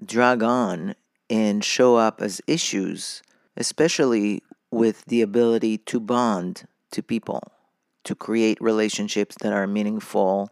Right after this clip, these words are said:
supportive, and independent, and not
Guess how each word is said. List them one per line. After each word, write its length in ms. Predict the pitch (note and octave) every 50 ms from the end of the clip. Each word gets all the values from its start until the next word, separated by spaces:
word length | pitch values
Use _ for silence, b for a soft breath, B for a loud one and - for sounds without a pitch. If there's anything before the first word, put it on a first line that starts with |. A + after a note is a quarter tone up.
| _ _
supportive, 1080 | - - - - A2+ - - - A2 G#2+ G#2 G#2 G#2 G#2 G2+ G2 F2+ F#2+ F#2 - - - _ _ _ _ _ _ _ _ _
and 180 | - A2 G#2+ G2+
independent, 880 | F2+ G#2+ G#2 G#2 - - - B2+ C3+ C3+ A2+ F2+ E2 - - _ - - _ _
and 140 | - G2+ G2
not 460 | G2+ G2 F#2 F2 - - _ -